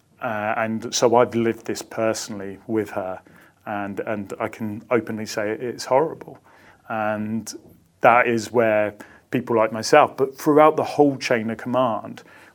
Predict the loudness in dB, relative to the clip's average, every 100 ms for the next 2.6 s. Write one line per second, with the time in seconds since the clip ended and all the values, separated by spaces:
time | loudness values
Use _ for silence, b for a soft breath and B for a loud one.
0 | -2 0 2 0 0 0 0 2 2 2
1 | -8 -6 -4 0 0 -2 -4 2 4 4
2 | 0 -2 0 -2 -4